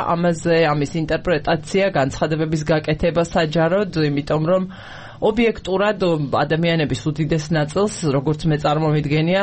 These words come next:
სულ არ აქვს დრო იმისთვის, რომ, ა, რაღაცას ჩაეძიოს, არც დრო, არც საშუალება, რომ, ა, რაღაცა თავისით გაარკვიოს და დააზუსტოს და მიჰყვება, ა, რაღაცნაირად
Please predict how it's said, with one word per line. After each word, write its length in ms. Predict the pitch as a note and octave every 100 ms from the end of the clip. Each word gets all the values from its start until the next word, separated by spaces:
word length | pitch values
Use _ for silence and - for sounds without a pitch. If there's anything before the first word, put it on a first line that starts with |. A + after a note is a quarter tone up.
| F#3
სულ 240 | - - D3
არ 120 | C#3+
აქვს 180 | D#3+ -
დრო 240 | - D3 D#3 D#3 - E2+
იმისთვის, 600 | B2+ C#3 C3+ - D#3 D3+ - C#3
რომ, 260 | B2+ D3 D#3 D3+ - - - -
ა, 160 | - C3+ C3
რაღაცას 460 | C3+ C3 D3 C#3+
ჩაეძიოს, 800 | - F#3 C#3+ D3 C#3+ C#3+ D3+ D#3 -
არც 200 | C3+ -
დრო, 200 | D3+ D3
არც 180 | C#3+ C#3
საშუალება, 640 | - D3 E3 D3 D3 C#3 E3
რომ, 180 | D#3 D3
ა, 140 | C3+ A2+ F2+ -
რაღაცა 460 | B2+ B2 C3+ -
თავისით 480 | - C#3+ A#2+ B2 C3+
გაარკვიოს 720 | - A#2+ B2+ C#3 C#3 D3 D3 C3
და 120 | C#3
დააზუსტოს 760 | B2 C#3 D3+ D3+ E3+ - E3+ -
და 140 | A3+ A#3+ - - -
მიჰყვება, 640 | - G#3+ A3 - G#3+ F#3 A3
ა, 320 | A#3 - D#3 D#3+ D#3 - - -
რაღაცნაირად 680 | G3 A3+ A#3 C#4 A#3 G#3